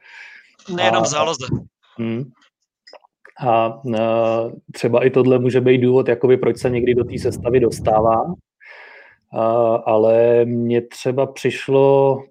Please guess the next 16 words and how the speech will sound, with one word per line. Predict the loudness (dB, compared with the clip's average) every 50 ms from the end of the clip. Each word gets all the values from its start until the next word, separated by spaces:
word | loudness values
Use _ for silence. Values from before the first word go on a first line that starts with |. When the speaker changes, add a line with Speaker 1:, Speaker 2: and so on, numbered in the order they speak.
| _ -14
Speaker 2:
přišlo | -8 -6 -6 -6 -6 -4 -2 2 2 4 4 2 2 0 -4 -4 -4 -4 -4 -4 -4 -4 -4
v | -4
několika | -6 -6 -6 -6 -6 -8 -6 -4 -2 -2 -2 -2 -4
těch | -4 -2 -4 -2
zápasech, | 0 0 0 0 0 -2 -4 -4 -2 -2 -2 0
že | -2 -4
prostě | -4 -6 -8 -8 -8 -6 -4 -4 -2 -2
on | -2 -4 -4 -2 -2
zatím | -2 -2 -2 -4 -4 -4 -2
je | -2 -2
v | -2 -6
té | -8 -8 -8 -6 -4
pozici, | -2 -4 -4 -4 -6 -6 -4 0
že | 0 2
nemůže | 2 0 0 0 0 0 2
být | 2 2 2